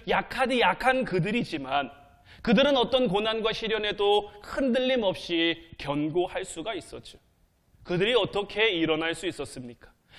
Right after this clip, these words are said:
그들이 어떻게 이 모든 것들을 견뎌낼 수 있었습니까? 단순한 이유입니다. 하나님이 그들에게 꿈을 주셨고, 그 꿈이 그들의 삶을 이끌어 갔기 때문에 그들은 견딜 수 있었고,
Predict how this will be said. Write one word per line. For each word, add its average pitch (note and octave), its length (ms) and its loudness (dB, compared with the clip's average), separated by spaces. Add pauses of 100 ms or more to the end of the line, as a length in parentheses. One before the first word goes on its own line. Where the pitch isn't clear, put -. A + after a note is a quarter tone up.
(140)
그들이 A#3+ 300 4
어떻게 B3 400 4
이 A#3+ 120 4
모든 A3 380 2
것들을 G3 720 0
견뎌낼 E3+ 560 0
수 - 120 -8
있었습니까? C3 600 -12 (1000)
단순한 G#3+ 600 -2
이유입니다. D#3 520 -4 (220)
하나님이 A#3+ 480 0
그들에게 G3+ 540 0
꿈을 A#3+ 320 -6
주셨고, C#3+ 720 -8 (180)
그 C4 320 0
꿈이 C4+ 540 -2 (140)
그들의 G3+ 340 2
삶을 F#3+ 720 -2
이끌어 G3 420 -4
갔기 F3 340 -8
때문에 E3 480 -6 (260)
그들은 G#3 440 0
견딜 E3+ 400 -2
수 F#3+ 140 -8
있었고, E3+ 720 -4